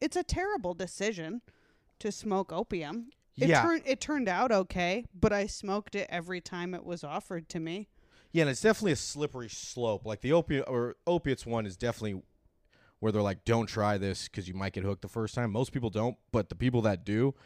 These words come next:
Speaker 2: just straight ruins their life and ruins everybody around them. So it's not really worth it. I do not get addicted, and I quite like it a lot.
Speaker 1: That sounds great.
Speaker 2: It's
Speaker 1: Not to get addicted. I've taken two pills of Vicodin in my life, and I a hundred percent consider myself addicted to it.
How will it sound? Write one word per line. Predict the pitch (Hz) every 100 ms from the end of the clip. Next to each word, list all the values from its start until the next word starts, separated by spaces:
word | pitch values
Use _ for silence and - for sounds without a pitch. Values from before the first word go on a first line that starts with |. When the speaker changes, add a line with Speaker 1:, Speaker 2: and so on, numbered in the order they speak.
| - -
Speaker 2:
just | 147
straight | - 107 90
ruins | 98 92 92
their | 92
life | 87 90 92
and |
ruins | 87 87
everybody | 85 82 80
around | 82 82 76
them. | 80
So | -
it's | 85
not | 110 90
really | 80 76
worth | 76 82 -
it. | 73 - _ _ _ _ _
I | 135 160 135
do | 101 104
not | 107
get | 95 87
addicted, | 85 87 90
and | 69
I | 90
quite | - 85 64
like | 71 -
it | 67
a |
lot. | 60 57 - - _ _ _ _ _
Speaker 1:
That | 240 220
sounds | 185 165
great. | 180 160 - - _ _ -
Speaker 2:
It's | -
Speaker 1:
Not | 175 165
to | 185
get | 165
addicted. | 160 165 175 - - -
I've | - 220
taken | 285 277 247
two | - 220
pills | 214 202 196 185
of | 165
Vicodin | 170 170 180 175
in | 165 165
my | 156
life, | 160 151 160 - -
and | 156
I | - 156 156 - _ -
a |
hundred | 151 147 165 156
percent | 165 156 151 147
consider | 165 156 151 143
myself | 143 - 139
addicted | 160 - - -
to | - -
it. | 131